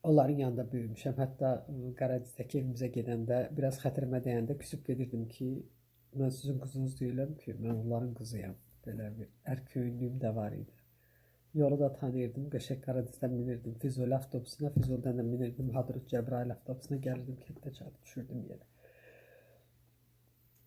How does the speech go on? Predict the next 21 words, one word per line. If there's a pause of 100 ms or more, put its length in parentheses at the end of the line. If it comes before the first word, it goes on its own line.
(720)
Yəni, (2250)
ondan
sonra
gəldim,
demək, (120)
anamgilin
yanına. (680)
Füzulidə
bir
üç-dörd
il
qalandan
sonra
instituta
girdim.
Ondan
sonra
beş
il
institut
həyatı,